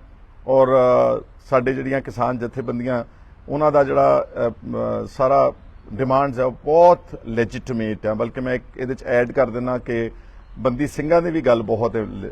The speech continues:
ਲੈਜੀਟੀਮੇਟ ਆ ਡਿਮਾਂਡ। ਜਿਹੜੇ ਵਿਚਾਰੇ ਜੇਲ੍ਹਾਂ, ਅ, ਕੈਦਾਂ ਪੂਰੀਆਂ ਕਰ ਚੁੱਕੇ ਨੇ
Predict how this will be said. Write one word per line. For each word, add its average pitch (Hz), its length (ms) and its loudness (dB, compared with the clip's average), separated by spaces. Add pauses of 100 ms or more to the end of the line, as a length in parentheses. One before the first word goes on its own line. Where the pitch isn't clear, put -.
(120)
ਲੈਜੀਟੀਮੇਟ 101 680 -6
ਆ 101 60 -4
ਡਿਮਾਂਡ। 92 400 -8 (300)
ਜਿਹੜੇ 151 160 0
ਵਿਚਾਰੇ 143 300 2
ਜੇਲ੍ਹਾਂ, 131 320 -2
ਅ, - 720 -4
ਕੈਦਾਂ 131 380 0
ਪੂਰੀਆਂ 131 320 -4
ਕਰ 123 200 -2
ਚੁੱਕੇ 123 320 -8
ਨੇ 101 180 -6